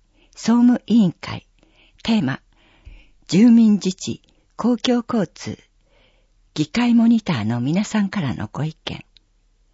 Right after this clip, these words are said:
路線バス以外に、マイライド、どこでもバスやコミュニティ交通が運行されていることを知らなかった。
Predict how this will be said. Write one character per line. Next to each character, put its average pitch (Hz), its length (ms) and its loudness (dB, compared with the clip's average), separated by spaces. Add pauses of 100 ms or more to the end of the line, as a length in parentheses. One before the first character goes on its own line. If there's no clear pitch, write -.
(1040)
路 220 140 -2
線 277 220 4
バ 269 120 0
ス - 140 -8
以 240 80 0
外 220 240 2
に、 208 240 0 (480)
マ 165 200 0
イ 262 80 2
ラ 240 140 0
イ 147 100 -6
ド、 - 220 -12 (340)
ど 131 100 -4
こ 247 140 -2
で 247 100 4
も 240 140 4
バ 208 140 -4
ス - 120 -10
や 120 180 -8 (360)
コ - 100 -4
ミ 214 120 6
ュ - 20 8
ニ 254 140 6
テ 254 120 -4
ィ 233 140 -2
交 240 200 -2
通 120 220 -10
が 107 240 -6
運 196 180 2
行 214 200 -2
さ 208 160 -6
れ 196 100 -4
て 190 140 -6
い 190 100 -2
る 175 100 -4
こ - 140 -6
と 104 160 -8
を 104 80 -8
知 - 140 -12
ら 170 100 -4
な 202 120 -4
か 110 120 -12
っ - 40 -20 (120)
た。 - 140 -16